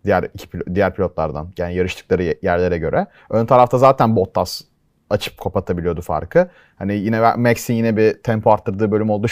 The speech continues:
Charles'ın bir tempo arttırdığı bölüm oldu ama hani ön tarafta yine belli tempolarda gidiyorlardı. Arka tarafta lastikler aşındıkça daha da hızlı gitmeye başladı aslında Hamilton ve,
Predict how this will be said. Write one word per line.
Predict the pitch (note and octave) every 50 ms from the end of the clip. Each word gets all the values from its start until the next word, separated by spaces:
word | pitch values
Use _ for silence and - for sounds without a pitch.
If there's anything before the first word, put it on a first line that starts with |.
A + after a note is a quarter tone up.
| -
Charles'ın | - B2 G#2 G#2+ G#2+ A2 G#2+ G#2
bir | G#2
tempo | - A2+ G#2 G#2+ - A2
arttırdığı | G#2 G#2 - - G#2+ G2+ G2 G#2 G#2 F#2+
bölüm | G#2 G#2 G#2+ G#2+
oldu | G#2+ G#2+ G2+ B2
ama | G3 A#3 A#3 D3+ G#2 - _ _ - _ _ _ _
hani | - A#2 -
ön | F3+ F#3
tarafta | F3 - A#2+ A#2 C#3 -
yine | G#3+ G#3 G#3 G#3 F3+
belli | F3 F3+ F3+ G3+
tempolarda | F#3+ F#3 D3 A#2+ A#2+ A2+ G#2+ G#2 G2
gidiyorlardı. | G2+ G2+ G#2+ C3 F#3 G#3+ A#3 G#3+
Arka | D#3+ D3 - -
tarafta | - G3 G3 G3 - C#3 - - - _ -
lastikler | A#2 A#2 - - - - G#3 G#3
aşındıkça | G3 - - E3+ G3 A#3+ - - D4 A3 D#3+
daha | E3 C3+ G#3 A3
da | B3
hızlı | A3+ F3+ D3 D3
gitmeye | C3 - - A#2+ A2 G2+
başladı | F#2+ F#2+ - - F2
aslında | F2 F2 - - G#2 F#2+
Hamilton | F#2+ F2+ F2+ F2+ F2+ - F2+ F2
ve, | E2+ E2 D2+